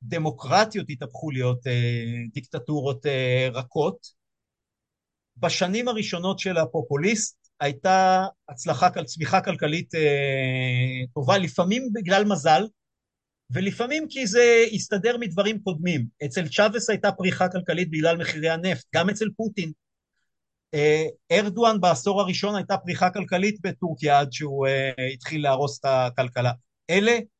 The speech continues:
הועצמו לפופולריות של הפופוליסט. אה, אני רוצה לומר בזהירות הראויה, נתניהו נהנה בעשור הקודם, גם כתבתי על זה בעבר, מעשור מאוד נוח כלכלית,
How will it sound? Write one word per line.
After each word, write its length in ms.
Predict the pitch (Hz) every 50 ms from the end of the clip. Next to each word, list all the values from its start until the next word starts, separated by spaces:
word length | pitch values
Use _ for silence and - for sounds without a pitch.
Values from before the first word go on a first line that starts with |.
| _ _
הועצמו 600 | - 180 185 180 131 - - - 185 202 226 247
לפופולריות 760 | 240 208 - - 139 - 175 160 160 190 196 202 202 202 185 -
של 220 | - 165 156 151 147
הפופוליסט. 1600 | 147 147 147 143 143 139 139 139 139 139 135 131 127 127 127 123 127 123 - 135 131 147 143 139 143 127 123 - - - - _ _ _ _ _ _ _ _ _ _ _ _ _ _ _ _ _ _ _ _ _ _ _ _ _ _ _ _ -
אה, 320 | 139 143 147 143 143 143 - - _ _ _ _ _ -
אני 200 | 147 151 170 175
רוצה 380 | 170 170 175 - - - 214 220
לומר 720 | 214 214 196 185 _ _ _ - 190 196 202 202 202 185
בזהירות 540 | 147 151 135 131 156 160 156 165 208 208 185
הראויה, 480 | 151 147 143 135 139 156 175 196 220 - -
נתניהו 540 | 151 156 - - 156 147 156 175 190 214 220
נהנה 340 | 196 165 151 147 151 170 175
בעשור 400 | 165 156 143 123 - - 147 151
הקודם, 320 | - - 123 123 165 185
גם 120 | 170 139 117
כתבתי 380 | 120 113 143 143 127 - 143
על 60 | 131
זה 100 | 117 120 113
בעבר, 420 | 110 117 117 113 117 139 160 180 190
מעשור 400 | 156 135 131 123 - 196 196 202
מאוד 220 | 180 175 196 196 156
נוח 280 | 165 165 175 180 - - -
כלכלית, 420 | 160 147 127 - 147 160 202